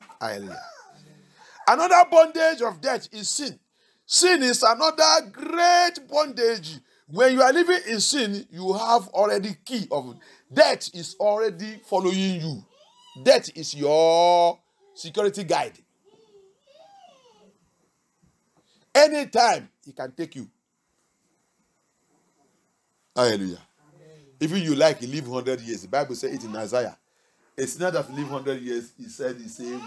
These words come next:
Speaker 1: waste. It's a useless. He said it's a curse. Alléluia. Même dans le livre d'Isaïe, il a dit ça.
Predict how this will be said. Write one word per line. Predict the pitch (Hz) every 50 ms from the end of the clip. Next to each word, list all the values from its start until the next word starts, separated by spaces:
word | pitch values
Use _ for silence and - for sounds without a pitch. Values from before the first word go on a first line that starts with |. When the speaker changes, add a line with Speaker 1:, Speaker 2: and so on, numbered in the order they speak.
| 123 - 147
Speaker 1:
waste. | 147 127 123 - _ - _ _ _ _ _ _ _ _
It's | 135 123 -
a | 127
useless. | 120 131 147 139 - 131 117 120
He | 147
said | 147 208 180 165
it's | 143 -
a | 127
curse. | - - 156 165 - - - - - - _ _ _ _ _ _ _ _ _ _ _ _ _ _ _ _ _ _ _ _ _ _ _ _ _ _ _ _ _ _ _ _ _
Alléluia. | 135 127 120 101 98 101 92 - - _ _ _ _ _ _ _ _ 330 339 370 415 440 427 403 359 320 - _ _ _ _ _ _ - _ _
Même | 160 165 220 208
dans | 185 208 208
le | 180 160
livre | 160 185 160
d'Isaïe, | 143 147 139 139 131 123 131 123 120 - 127 135 131 127 127 151 - 135 123 113 131 135 143 147 131 117
il | - 151
a | 147 143
dit | 135 135
ça. | - 143 135